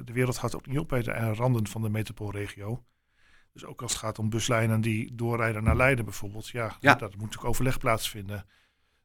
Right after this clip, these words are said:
Speaker 1: Dus, eh, volgens mij vindt er overleg plaats. Eh, ik heb geen reden om aan te nemen dat dat niet goed gaat. Maar het is natuurlijk wel een bijzondere constructie, ook voor de provincie, eh.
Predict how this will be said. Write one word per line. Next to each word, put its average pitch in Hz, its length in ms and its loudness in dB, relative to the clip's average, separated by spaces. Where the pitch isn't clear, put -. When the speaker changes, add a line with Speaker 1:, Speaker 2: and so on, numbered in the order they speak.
Speaker 1:
Dus, - 340 0
eh, 117 340 0
volgens - 220 -20
mij 127 140 0
vindt 127 180 0
er 120 60 -4
overleg 120 320 2
plaats. 139 420 2
Eh, 113 520 -6
ik - 60 -20
heb 107 100 -20
geen 117 260 -4
reden 117 240 2
om 113 60 -2
aan 117 120 2
te 113 80 -6
nemen 113 240 2
dat 110 100 -2
dat 113 140 -8
niet 110 120 -14
goed - 180 -8
gaat. 151 240 0
Maar - 760 -16
het - 0 -
is 117 60 -4
natuurlijk - 160 -6
wel 117 100 4
een 120 60 4
bijzondere 117 340 4
constructie, - 520 -6
ook - 140 -18
voor 107 100 -12
de 104 60 -10
provincie, 98 680 -6
eh. 90 40 -16